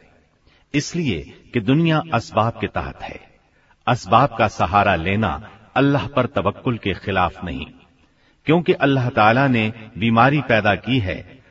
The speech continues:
तो उसके साथ उसकी दवा भी बनाई है। अलबत्ता हराम चीज से इलाज की इजाजत नहीं दी गई, न ही अल्लाह ताला ने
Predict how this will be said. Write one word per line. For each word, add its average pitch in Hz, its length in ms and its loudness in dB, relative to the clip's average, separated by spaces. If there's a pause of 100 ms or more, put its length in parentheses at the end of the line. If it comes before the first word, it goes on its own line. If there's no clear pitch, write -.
(120)
तो 135 80 0
उसके 165 340 -4
साथ 123 460 0
उसकी 131 300 -4
दवा 98 320 0
भी 101 180 -4
बनाई 92 380 -4
है। - 200 -12 (800)
अलबत्ता 104 540 -2 (400)
हराम 131 380 4
चीज 139 260 -2
से 131 160 -2 (100)
इलाज 107 360 0
की 107 260 -8 (100)
इजाजत 87 500 -4
नहीं 101 220 -2
दी 78 160 -10
गई, - 240 -12 (760)
न 127 180 4
ही 170 200 4
अल्लाह 123 300 2
ताला 104 360 2
ने 95 160 -2